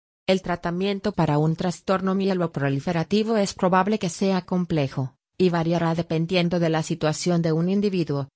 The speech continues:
pero podría incluir quimioterapia, terapia de radiación,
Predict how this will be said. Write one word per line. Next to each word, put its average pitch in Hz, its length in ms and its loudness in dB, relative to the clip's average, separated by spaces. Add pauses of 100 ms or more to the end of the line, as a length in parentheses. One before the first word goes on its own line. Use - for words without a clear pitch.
(120)
pero 170 260 2
podría 190 340 2
incluir 185 500 2
quimioterapia, 170 1000 0 (200)
terapia 185 440 0
de 170 80 0
radiación, 151 760 0